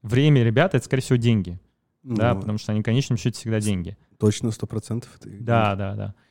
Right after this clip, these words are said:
Speaker 1: Вот, и если, то есть у тебя есть какой-то набор предложений, он может быть приоритизирован, сделать там десять каких-то вещей, или вот, вот эти команды попросили то, эти команды попросили это, сходить в эти команды, постараться им это, а,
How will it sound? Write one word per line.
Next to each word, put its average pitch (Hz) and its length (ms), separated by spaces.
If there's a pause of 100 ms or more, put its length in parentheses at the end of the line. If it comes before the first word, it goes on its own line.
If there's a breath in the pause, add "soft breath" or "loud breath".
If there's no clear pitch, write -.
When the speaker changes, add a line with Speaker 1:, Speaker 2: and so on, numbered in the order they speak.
(320)
Speaker 1:
Вот, 113 340
и 131 480
если, 120 380
то 131 120
есть - 140
у - 20
тебя 139 140
есть 113 120
какой-то 113 240
набор 113 240
предложений, 160 460
он 131 80
может 117 200
быть 107 120
приоритизирован, 117 680
сделать 113 280
там 98 140
десять 117 240
каких-то - 360
вещей, 139 460
или 113 100
вот, 107 220
вот 107 100
эти 110 160
команды 104 340
попросили 107 400
то, 160 240
эти - 120
команды 104 320
попросили 120 400
это, 165 220 (240 loud breath)
сходить 127 380
в 113 40
эти 110 140
команды, 139 400
постараться 117 560
им 107 160
это, 101 400 (400 soft breath)
а, 101 640